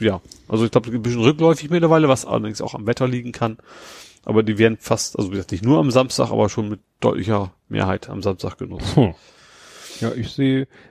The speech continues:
Speaker 2: weniger bei uns, also bei meiner Arbeit weniger und, äh, dann aber auch meistens, wenn ich sie sehe, auch irgendwie unorthodox, kreuz und quer. Und wie ich auch schon erwähnt habe, an Stellen, wo ich mich frag,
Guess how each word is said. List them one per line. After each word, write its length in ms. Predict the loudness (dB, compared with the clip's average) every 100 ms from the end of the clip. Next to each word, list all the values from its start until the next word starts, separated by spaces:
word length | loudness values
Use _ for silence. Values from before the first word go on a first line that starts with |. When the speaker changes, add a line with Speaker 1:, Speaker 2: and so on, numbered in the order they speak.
| _
Speaker 2:
weniger 400 | 2 6 8 6
bei 220 | 6 4 2
uns, 320 | -2 -4 -8
also 220 | -6 -4
bei 100 | -4
meiner 240 | -2 -2 -2
Arbeit 340 | -2 -2 -6 -12
weniger 680 | -2 2 4 6 6 4
und, 420 | 2 4 4 0 _ _ _ _ _ _ _ _ _ _ _ _ -4
äh, 240 | -2 2
dann 160 | 2 2
aber 240 | 2 2
auch 160 | 2 4
meistens, 340 | 4 4 2
wenn 100 | 2
ich 100 | 2
sie 120 | 0
sehe, 220 | 0 0 0
auch 140 | 0
irgendwie 240 | 0 2 2
unorthodox, 1040 | 2 2 0 0 2 0 -2 -18 -18 -16
kreuz 320 | 0 2 2
und 120 | -4
quer. 420 | -2 4 6 6 2 -6 -20 _ _ 2
Und 300 | 2 2 -2
wie 120 | -2
ich 120 | 0
auch 80 | 0
schon 140 | 2
erwähnt 160 | 4 4
habe, 120 | 2
an 120 | 0
Stellen, 300 | 4 6 6 4
wo 80 |
ich 80 | 0
mich 100 | -2
frag, 320 | 2 2 2